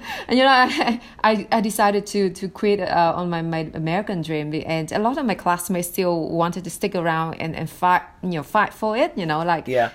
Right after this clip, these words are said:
Speaker 1: being in America and, you know, also achieving all these American dreams. And I said, "Well, actually, why don't you go to a different country, you know, where I can create my own dreams?" And I, uh, and I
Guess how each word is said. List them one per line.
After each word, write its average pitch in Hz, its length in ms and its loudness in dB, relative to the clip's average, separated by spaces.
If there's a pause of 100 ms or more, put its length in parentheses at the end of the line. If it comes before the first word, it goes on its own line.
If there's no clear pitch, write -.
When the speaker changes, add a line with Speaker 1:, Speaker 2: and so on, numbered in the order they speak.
(100)
Speaker 1:
being 196 160 4
in 208 100 0
America 196 420 0
and, 175 520 0
you 175 80 -4
know, 156 140 -2
also 175 260 -4
achieving 185 420 -2
all 175 80 -2
these 170 200 -4
American 170 380 -4
dreams. 180 360 -4 (300)
And 214 100 2
I 233 60 4
said, 285 180 0
"Well, 254 320 2
actually, 262 280 -2
why 254 120 0
don't 247 180 0
you 240 80 -4
go 220 220 0
to 214 360 -2
a 220 60 -2
different 240 340 -6
country, 151 600 -4
you 170 140 -6
know, 160 320 -6 (240)
where 202 220 2
I - 20 -2
can 190 340 -4
create 208 300 -2
my 202 100 0
own 196 220 2
dreams?" 226 400 -2
And 185 160 -4
I, 180 260 0 (400)
uh, - 40 0 (360)
and 190 160 2
I 185 300 0